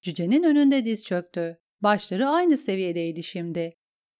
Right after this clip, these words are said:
"Bu öpücükle aşk yemini veriyor, seni lordum ve kocam olarak kabul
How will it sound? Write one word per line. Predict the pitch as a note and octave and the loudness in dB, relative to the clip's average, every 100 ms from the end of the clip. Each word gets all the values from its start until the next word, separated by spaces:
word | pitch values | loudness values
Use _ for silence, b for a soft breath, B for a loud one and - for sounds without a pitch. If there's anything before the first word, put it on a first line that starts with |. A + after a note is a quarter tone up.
| - | -6
"Bu | D#4 C#4+ | 0 0
öpücükle | C4 A#3+ - G#3+ - D4+ F4 | 0 -4 -4 -8 -6 -6 -4
aşk | D4+ E4 - | -6 -6 -2
yemini | C4 B3 A#3+ A3+ | 2 2 2 0
veriyor, | G3+ F#3+ F#3 A3+ E4+ - _ _ | -2 -6 -6 -4 -6 -8 _ _
seni | - B3 B3 B3 | -8 -2 0 0
lordum | A3+ A3+ G#3+ C#4 C4+ | 0 -4 0 2 2
ve | A3+ | 0
kocam | - A3 A3 C#4+ | -6 -6 0 2
olarak | C4 A#3 B3 F4+ - | 2 2 -2 -6 -8
kabul | A#3+ A3 | -8 -6